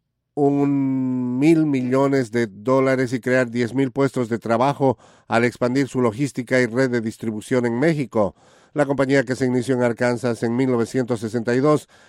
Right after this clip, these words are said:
enfatizó que la inversión fue generada por las ganancias que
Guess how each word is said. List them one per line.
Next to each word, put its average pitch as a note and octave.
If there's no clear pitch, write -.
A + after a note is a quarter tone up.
enfatizó C3
que C3
la B2
inversión B2+
fue C#3
generada B2+
por D#3+
las D3
ganancias C#3
que B2+